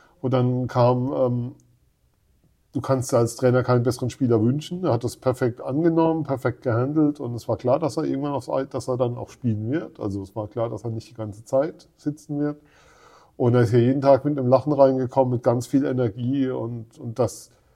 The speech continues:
ein Stück weit hast du auch das Gefühl, ist das so ein Symbol dafür, wie jetzt die Stimmung auch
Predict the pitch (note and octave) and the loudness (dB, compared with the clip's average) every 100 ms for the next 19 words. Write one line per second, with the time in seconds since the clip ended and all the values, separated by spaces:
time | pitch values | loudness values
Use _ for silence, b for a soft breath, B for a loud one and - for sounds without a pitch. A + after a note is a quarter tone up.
0 | _ _ _ _ _ _ _ _ _ _ | _ _ _ _ _ _ _ _ _ _
1 | _ A2+ - D#3 D#3+ E3+ E3 D3+ D#3 F3 | _ -8 0 0 6 6 8 4 0 0
2 | D#3+ D#3 D3+ - D#3 C#3 A#2+ C#3 A#2 D3 | -2 -2 -6 -2 0 0 0 -4 -2 -4
3 | C#3+ B2+ C#3 B2+ B2+ A#2+ C3+ D3+ - C#3 | -4 -6 -8 -6 -2 0 0 -2 -4 -8
4 | B2 B2 B2+ - C3+ - C#3+ E3+ B2+ F2+ | -6 -6 -10 -14 -18 -14 -14 -12 -12 -14
5 | - - | -20 -20